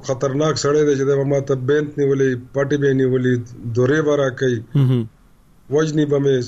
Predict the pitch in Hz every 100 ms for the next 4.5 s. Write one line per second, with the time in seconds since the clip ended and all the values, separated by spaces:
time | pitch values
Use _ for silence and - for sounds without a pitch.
0 | - - 175 127 156 143 143 139 123 139
1 | 135 127 123 127 147 156 156 147 139 135
2 | 131 135 131 123 113 - 135 127 131 -
3 | - - - - - - - - - -
4 | - - - - 156